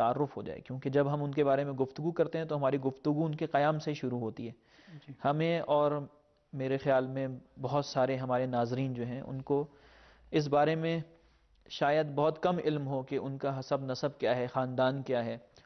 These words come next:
Speaker 1: उनका background क्या था कि जिसकी बुनियाद पर उन्होंने इतना बड़ा कदम उठाया और इमाम हुसैन अलैहिस्सलाम के कातिलीन से इंतकाम लिया।
Speaker 2: जी, बिस्मिल्लाहिर्रहमानिर्रहीम।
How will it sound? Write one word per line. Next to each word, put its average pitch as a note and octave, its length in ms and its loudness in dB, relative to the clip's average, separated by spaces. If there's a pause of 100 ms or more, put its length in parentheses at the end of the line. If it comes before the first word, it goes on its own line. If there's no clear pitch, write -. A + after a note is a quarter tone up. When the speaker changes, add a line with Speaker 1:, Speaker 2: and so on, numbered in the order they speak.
Speaker 1:
उनका C#3 240 0
background C3+ 580 2
क्या D#3 160 4
था C#3+ 200 -2 (340)
कि C#3 60 -2
जिसकी C3+ 480 -4 (500)
बुनियाद D3+ 600 2
पर C#3+ 140 2
उन्होंने C#3 460 -2
इतना C3+ 260 -2
बड़ा B2+ 220 2 (120)
कदम C3+ 260 0
उठाया A2+ 360 -2 (640)
और C3+ 280 4 (640)
इमाम C3 280 0
हुसैन C3+ 320 -2
अलैहिस्सलाम B2 520 -2
के B2+ 100 -4
कातिलीन A#2+ 460 -2
से B2 140 -6
इंतकाम A2+ 440 -2
लिया। G#2 260 -6 (1300)
Speaker 2:
जी, D3 100 -8
बिस्मिल्लाहिर्रहमानिर्रहीम। C3+ 1300 0